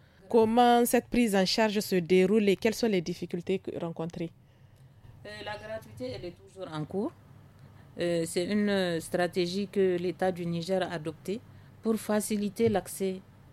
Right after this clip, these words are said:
Speaker 2: aux soins de santé pour les enfants de zéro à cinq ans et les femmes en âge de procréer.
Speaker 1: Mhm.
Speaker 2: Donc, c'est casser cette barrière financière-là qui, euh, euh, empêche aux enfants et aux femmes de se soigner.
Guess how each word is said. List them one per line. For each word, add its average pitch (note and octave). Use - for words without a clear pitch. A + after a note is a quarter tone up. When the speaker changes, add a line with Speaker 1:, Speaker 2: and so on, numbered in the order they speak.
Speaker 2:
aux D#3+
soins F#3+
de F3
santé D#3+
pour G#3+
les F3+
enfants F3+
de D#3+
zéro E3
à F#3
cinq F#3+
ans F#3
et F#3
les E3+
femmes D#3+
en E3
âge E3+
de D#3+
procréer. C#3+
Speaker 1:
Mhm. G3+
Speaker 2:
Donc, A3+
c'est -
casser A#3
cette C4
barrière G3
financière-là F3+
qui, G#3
euh, E3
euh, D#3
empêche -
aux F3
enfants A3
et G#3
aux F3
femmes F#3
de E3+
se D3
soigner. C#3+